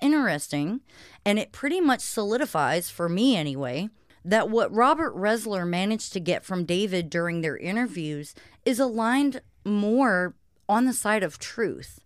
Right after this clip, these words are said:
Now, this is a rather lengthy clip, being almost eight minutes long.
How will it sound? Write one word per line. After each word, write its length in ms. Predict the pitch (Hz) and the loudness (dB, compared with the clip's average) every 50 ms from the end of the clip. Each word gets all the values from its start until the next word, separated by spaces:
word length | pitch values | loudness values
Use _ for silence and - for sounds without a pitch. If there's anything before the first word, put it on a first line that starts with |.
| _ _ - - - - | _ _ -20 -14 -4 0
Now, 120 | 185 190 | 0 0
this 280 | 190 214 262 285 - 311 | 4 4 2 2 2 -2
is 160 | 285 226 226 | -2 0 2
a 100 | 208 185 | 0 0
rather 480 | 156 147 160 160 165 185 202 233 247 | 0 0 0 2 2 2 2 0 -2
lengthy 420 | 240 220 196 180 185 208 - - 262 | -2 -2 -2 -2 -2 -2 -2 -4 -4
clip, 460 | - - - 185 156 143 - - 165 | -4 -4 -4 0 0 0 0 -2 -2
being 240 | 170 175 175 170 - | -2 -2 0 -2 -2
almost 580 | - 151 175 180 180 180 175 180 180 - - _ - | -2 -2 0 0 0 0 -2 -4 -4 -8 -12 _ -4
eight 240 | 190 175 185 - - | -2 -2 -2 -4 -6
minutes 400 | - 196 185 190 190 - - - | -6 -6 -4 -6 -6 -8 -8 -6
long. 400 | 185 165 143 101 - - 156 | -4 -4 -2 -4 -6 -10 -12